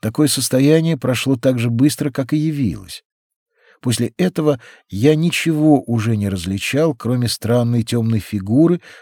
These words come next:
наклонившейся над перилами. Послышался голос Монтгомери. «Я думаю, что можно отправиться в каюты», проговорил он, «если вам угодно». Я что-то ему ответил, и мы спустились. Перед дверью моей каюты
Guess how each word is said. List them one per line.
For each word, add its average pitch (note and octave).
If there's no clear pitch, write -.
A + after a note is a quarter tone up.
наклонившейся C3
над B2+
перилами. B2+
Послышался E3
голос D3
Монтгомери. C3
«Я F3
думаю, G3
что F#3+
можно E3+
отправиться E3+
в -
каюты», C#3+
проговорил F#2
он, D2
«если A2
вам A2
угодно». G2+
Я C#3+
что-то A2+
ему E2+
ответил, E3+
и G#2+
мы F3+
спустились. D2+
Перед B2+
дверью A#2
моей G#2
каюты D3